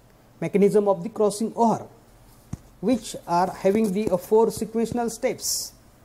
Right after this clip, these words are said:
and these four sequential step, one is the, uh, synapsis, second one is the tetrad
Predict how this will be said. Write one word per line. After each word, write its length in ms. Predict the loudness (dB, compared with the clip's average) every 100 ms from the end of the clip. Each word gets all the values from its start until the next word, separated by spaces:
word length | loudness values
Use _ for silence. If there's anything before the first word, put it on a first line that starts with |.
| _ _ _ _ -2
and 180 | 0 2
these 180 | 0
four 360 | -2 0 2 2
sequential 680 | -2 -8 -2 -2 0 -2 -2
step, 520 | -4 -6 -4 -2 -4 -8 -20 _ -20 -20 -20 -20 _ -6
one 220 | -2 0
is 200 | 0 -2
the, 180 | -6 -2
uh, 100 | -2
synapsis, 920 | 0 -2 -2 -4 -8 -8 -6 -8 -12 -20 _ _
second 320 | -14 -8 -2 0
one 140 | 0
is 120 | -2
the 120 | -2 -6
tetrad 440 | -6 -6 -4 -4